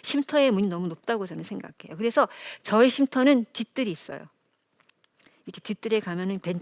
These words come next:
벤치도 있고, 지들끼리 몰래 쏙닥쏙닥 이야기를 나누면서 이제 담배를 피면서 거기에서,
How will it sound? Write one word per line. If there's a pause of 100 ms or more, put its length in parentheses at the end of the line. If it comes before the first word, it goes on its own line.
벤치도
있고, (220)
지들끼리
몰래
쏙닥쏙닥 (440)
이야기를
나누면서 (440)
이제 (520)
담배를
피면서
거기에서,